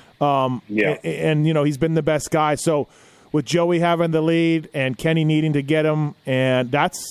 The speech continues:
Speaker 1: yeah, you're set up for a spicy, spicy round three, I think.
Speaker 2: Yeah, certainly. I can't wait. I mean, Kenny, Kenny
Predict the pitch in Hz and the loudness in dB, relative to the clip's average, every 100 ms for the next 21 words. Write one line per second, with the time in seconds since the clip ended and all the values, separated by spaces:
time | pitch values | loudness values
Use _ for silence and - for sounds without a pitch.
0 | - 156 190 - 127 143 175 175 - 165 | -2 -2 -2 -6 -8 -2 0 0 -2 -2
1 | 143 - 165 165 185 175 - _ _ _ | -2 -2 -2 0 0 -2 -4 _ _ _
2 | - 180 180 196 180 185 175 185 190 147 | -6 -2 0 2 2 0 0 0 0 0
3 | 139 123 - _ _ _ _ _ _ _ | -2 -4 -8 _ _ _ _ _ _ _
4 | _ _ - - 117 107 95 - 104 107 | _ _ -14 -4 0 0 0 0 0 2
5 | 101 101 - 104 95 101 101 107 95 113 | 0 0 -2 -2 0 0 0 -2 -2 -2
6 | 113 107 - - 107 107 | 0 -2 -4 -4 -2 -2